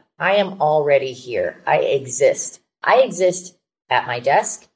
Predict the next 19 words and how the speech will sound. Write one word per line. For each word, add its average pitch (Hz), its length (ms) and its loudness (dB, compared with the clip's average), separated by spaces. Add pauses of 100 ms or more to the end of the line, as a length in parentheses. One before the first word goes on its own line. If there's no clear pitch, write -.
(180)
and 147 200 -6
I 139 140 0
exist 143 600 -2
in 135 140 -6
a 127 80 -6
boardroom 135 480 -2
of 127 100 -8
five 123 220 0
hundred 113 240 -12
people - 360 -8
to - 140 -14
present. 117 440 -6 (760)
You 156 140 -8
have 160 320 -2
to 202 100 -4
have 160 360 -4
that 139 220 -2
inner 147 280 -8
dialogue. 127 680 -2